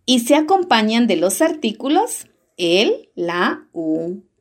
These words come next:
uno. Los sustantivos en plural nombran varios objetos y estos se acompañan de los artículos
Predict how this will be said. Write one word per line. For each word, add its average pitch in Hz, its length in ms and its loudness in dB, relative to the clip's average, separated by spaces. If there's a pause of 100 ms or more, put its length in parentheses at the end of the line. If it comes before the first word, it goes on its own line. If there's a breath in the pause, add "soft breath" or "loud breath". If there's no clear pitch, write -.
(300)
uno. 269 480 4 (800 soft breath)
Los 214 280 2
sustantivos 302 880 0
en 247 240 0
plural 277 720 2 (220)
nombran 311 720 2
varios 269 480 0
objetos - 760 -4 (260)
y 196 200 2
estos 208 280 -2
se 269 100 2
acompañan 202 680 0
de 214 80 0
los 220 220 -2
artículos 294 840 -2